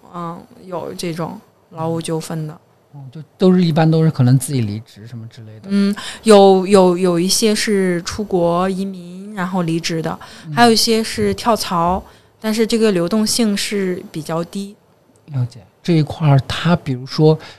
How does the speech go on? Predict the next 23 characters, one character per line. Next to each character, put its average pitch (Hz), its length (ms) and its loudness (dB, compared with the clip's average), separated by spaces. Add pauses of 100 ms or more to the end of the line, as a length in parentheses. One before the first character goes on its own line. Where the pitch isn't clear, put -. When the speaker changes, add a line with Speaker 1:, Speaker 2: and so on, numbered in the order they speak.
(120)
Speaker 2:
对 170 120 4
于 165 40 8
你 160 140 10
想 135 240 6
移 123 160 6
民 156 240 8
会 151 200 -14
有 107 120 -14
什 117 80 -10
么 117 120 -10
加 127 220 -6
分 117 180 0
吗？ 110 220 -10 (1300)
Speaker 1:
这 269 260 2
个 190 220 -2
倒 190 240 -4
没 208 300 2
有， 226 100 10 (280)
Speaker 2:
<laughs> - 280 2
Speaker 1:
因 202 100 6
为 277 80 6
移 262 220 2
民， 285 140 0